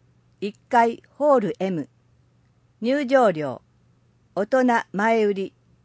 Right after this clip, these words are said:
指定席千五百円。子ども前売り、指定席千円。中学生以下。当日各五百円増し。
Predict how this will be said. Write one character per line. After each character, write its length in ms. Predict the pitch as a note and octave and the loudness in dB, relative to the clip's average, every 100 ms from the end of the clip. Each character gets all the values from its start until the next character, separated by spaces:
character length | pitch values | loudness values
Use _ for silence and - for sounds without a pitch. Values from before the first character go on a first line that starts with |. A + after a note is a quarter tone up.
| _ _ | _ _
指 100 | - | -20
定 220 | - D4 C#4+ | 2 2 4
席 420 | F#3 - D3 - _ _ _ | -2 -8 -12 -14 _ _ _
千 260 | C#4+ C#4+ | -2 0
五 140 | F#3+ F#3+ | 0 -4
百 340 | G#3 G#3+ F#3+ | -6 -6 -8
円。 240 | E3 C3+ - _ _ _ _ _ _ _ _ _ | -8 -8 -12 _ _ _ _ _ _ _ _ _
子 120 | A#3+ | -2
ど 160 | A#3+ C4 | 2 2
も 160 | B3 - | 2 0
前 280 | A3 A3+ G#3+ | 0 0 0
売 60 | |
り、 220 | G3+ G3+ - _ _ | -4 -10 -14 _ _
指 140 | - | -2
定 180 | C4+ C4 | 2 2
席 480 | - F3+ - D3 - _ _ | 0 -8 -8 -18 -18 _ _
千 400 | _ C4+ B3+ G#3+ | _ 0 0 0
円。 240 | D#3 B2+ - _ _ _ _ _ _ | -2 -6 -12 _ _ _ _ _ _
中 180 | B3 C4 | -10 -6
学 220 | C4 - | -6 -8
生 180 | - C#3 | -12 -12
以 60 | - | -12
下。 200 | - - _ _ _ _ _ _ _ _ _ _ _ C4 | -18 -20 _ _ _ _ _ _ _ _ _ _ _ 0
当 180 | C#4 | 0
日 380 | C4+ C4 - A#3 | 0 -6 -8 -8
各 360 | - B3 - E3 | -4 -4 -6 -6
五 140 | F#3 | -4
百 300 | A#3+ B3+ A#3+ | -4 -4 -2
円 200 | A3 G3+ | -2 -2
増 120 | F#3 | -6
し。 260 | - F3 | -8 -16